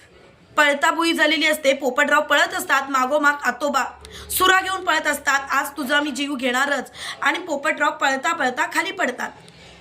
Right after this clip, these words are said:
खाली पडलेल्या पोपटरावला बघून भूत त्याच्या जवळ जात आणि म्हणतं, "आता तर मी तुला मारणारच."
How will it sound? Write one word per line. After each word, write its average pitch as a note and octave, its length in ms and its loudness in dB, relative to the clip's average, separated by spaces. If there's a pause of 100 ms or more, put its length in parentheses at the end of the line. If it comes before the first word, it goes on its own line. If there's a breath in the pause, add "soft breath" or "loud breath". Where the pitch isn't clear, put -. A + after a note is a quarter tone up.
(1300 loud breath)
खाली C4 240 2
पडलेल्या D4 380 6
पोपटरावला D4 540 2
बघून C#4 500 0
भूत D4 240 -2 (220)
त्याच्या C#4 240 4
जवळ C#4 320 4
जात D#4+ 220 0
आणि D4+ 120 2
म्हणतं, D4 320 0
"आता - 360 0
तर E4 120 2
मी E4 100 -2
तुला D#4+ 220 0
मारणारच." D4 680 4